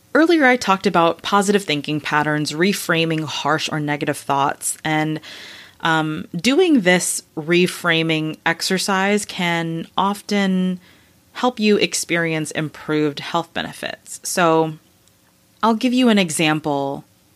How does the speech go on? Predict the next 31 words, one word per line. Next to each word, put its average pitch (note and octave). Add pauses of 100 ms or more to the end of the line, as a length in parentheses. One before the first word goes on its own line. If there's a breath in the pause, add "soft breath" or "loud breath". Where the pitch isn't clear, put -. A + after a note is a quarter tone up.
(140)
to -
leave D#3+
you D3
with, -
and D3+ (1080 loud breath)
I G3+
would G3+
encourage A#3
all A3
of F#3+
you F3
to E3+
practice -
some B3+
of C4+
the A#3
things F3+
that F3
I D#3+
talked F3+
about D3+
in D#3
this D3+
episode. - (360)
Try A3+
out F#3+
some F3+
of F3
these F3+
mind-body D#3+
practices. -